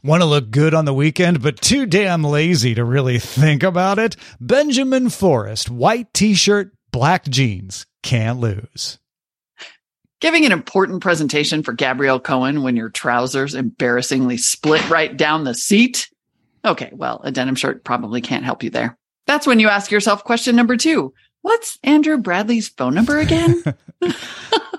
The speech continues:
Speaker 1: So, yeah.
Speaker 2: Spicy.
Speaker 1: Miranda Janelle is useful. Like having Joe Hood, who's a contractor, useful. They're a James C. Smith classic and a Mike Aiken staple that deserves a space or two with Louis Saint Amour.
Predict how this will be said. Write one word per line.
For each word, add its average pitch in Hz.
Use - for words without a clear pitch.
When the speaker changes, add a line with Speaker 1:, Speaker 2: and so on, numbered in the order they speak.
Speaker 1:
So, -
yeah. 190
Speaker 2:
Spicy. -
Speaker 1:
Miranda 214
Janelle 143
is 120
useful. 117
Like 277
having 220
Joe 214
Hood, 190
who's 190
a 214
contractor, 180
useful. 127
They're 233
a 202
James 220
C. 226
Smith 196
classic 143
and 147
a 185
Mike 226
Aiken 180
staple 117
that 156
deserves 240
a 220
space 175
or 208
two 127
with 160
Louis 131
Saint 127
Amour. 156